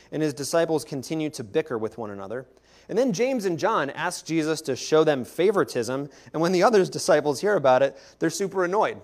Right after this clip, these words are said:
with James and John. So then we read Jesus called them together. This is in Mark ten forty-two. He says, "You know that those who are regarded as rulers of the Gentiles lord it over them,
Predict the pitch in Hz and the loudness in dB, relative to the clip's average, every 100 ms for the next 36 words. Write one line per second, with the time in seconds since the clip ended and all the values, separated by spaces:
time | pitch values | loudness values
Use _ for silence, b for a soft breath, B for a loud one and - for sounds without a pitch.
0 | _ 139 127 143 143 131 127 120 120 156 | _ -10 -4 -2 0 -2 -2 -2 -2 -4
1 | - B B B 254 254 254 233 151 120 | -12 B B B 0 0 2 0 -2 -2
2 | 127 165 156 _ _ - - 170 208 185 | -4 -8 -16 _ _ -20 -8 -4 -4 -6
3 | - 170 160 151 160 180 139 113 110 127 | 0 0 0 -4 -4 -2 0 0 -2 -6
4 | - 117 139 127 131 120 123 - 123 110 | -12 -8 -6 -4 -4 -4 -4 -6 -10 -10
5 | 127 _ _ _ _ _ _ - 139 143 | -12 _ _ _ _ _ _ -18 -12 -6
6 | 143 135 - 113 120 b b b b b | -6 -6 -4 -6 -6 b b b b b
7 | - 131 151 135 123 160 240 254 220 180 | -10 -2 2 2 0 -4 0 0 0 0
8 | 151 147 147 - 175 143 135 139 143 139 | 2 2 2 0 2 2 2 2 4 2
9 | 120 107 120 156 190 180 156 147 131 147 | 0 -4 0 2 4 4 2 -2 -2 -2
10 | 151 139 123 120 110 123 143 185 208 190 | -2 -4 -2 -2 -4 -6 2 4 4 4
11 | 160 165 135 113 98 | 2 2 -2 -4 -10